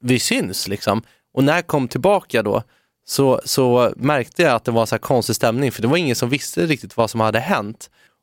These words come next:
Och så kollade de konstigt på mig, jag hade ju mysse på mig då också, så de visste inte.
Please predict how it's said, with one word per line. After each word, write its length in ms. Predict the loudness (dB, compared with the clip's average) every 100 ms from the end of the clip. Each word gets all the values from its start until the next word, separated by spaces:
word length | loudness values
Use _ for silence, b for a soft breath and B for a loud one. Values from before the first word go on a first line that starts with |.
| _
Och 120 | 0
så 100 | 0
kollade 480 | 0 2 4 4 4
de 140 | 2
konstigt 380 | -2 -2 -2 0
på 120 | 0
mig, 100 | 2
jag 60 | 2
hade 120 | 2
ju 60 | 2
mysse 560 | 4 2 0 -2 -2
på 220 | 0 2
mig 140 | 2 2
då 120 | 2
också, 260 | 2 -2 0
så 80 |
de 100 | 0
visste 320 | 0 -4 -2 0
inte. 300 | 2 0